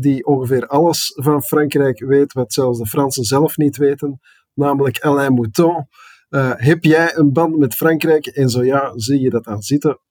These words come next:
om met Alain een boek te maken." En van het een is het ander gekomen. Eh, Alain bleek inderdaad een, eh, een vat vol weetjes. Ik ben zelf ook een weetjeswatcher. Ehm,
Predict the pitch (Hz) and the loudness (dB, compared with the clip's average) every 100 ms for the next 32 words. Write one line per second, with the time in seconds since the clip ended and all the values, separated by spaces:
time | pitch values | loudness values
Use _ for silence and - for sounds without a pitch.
0 | _ 131 120 113 117 104 _ 107 113 123 | _ -2 0 0 -4 -8 _ -2 0 0
1 | 120 123 107 151 185 170 147 156 151 156 | -2 -6 0 0 0 0 0 0 -6 -10
2 | - _ 139 127 123 117 104 160 180 175 | -12 _ -4 -2 -2 -8 -6 0 0 2
3 | 160 139 - - - _ _ _ _ - | 0 0 -6 -14 -16 _ _ _ _ -2
4 | 185 185 160 143 - 139 143 196 196 - | 2 2 2 0 2 2 2 0 -4 -8
5 | 131 120 - 127 127 123 110 135 151 147 | -4 -4 -4 -4 -2 -4 -2 2 2 2
6 | 151 127 120 131 123 - 120 117 113 113 | -4 -4 -4 -6 -6 -8 -6 -6 -8 -10
7 | 110 113 104 135 139 - - 120 110 104 | -12 -14 -10 -6 -6 -6 -8 -6 -8 -12
8 | _ _ _ 113 127 160 165 180 - 143 | _ _ _ -2 2 2 2 -2 -2 -6
9 | 123 135 123 127 120 139 127 117 110 139 | 0 0 2 0 -2 -4 -2 -2 2 2
10 | 143 127 - - 113 135 165 - 185 190 | 2 -4 -4 -8 -4 -2 0 0 2 0
11 | _ - - - _ _ 135 131 127 | _ -20 -20 -20 _ _ -2 -2 -2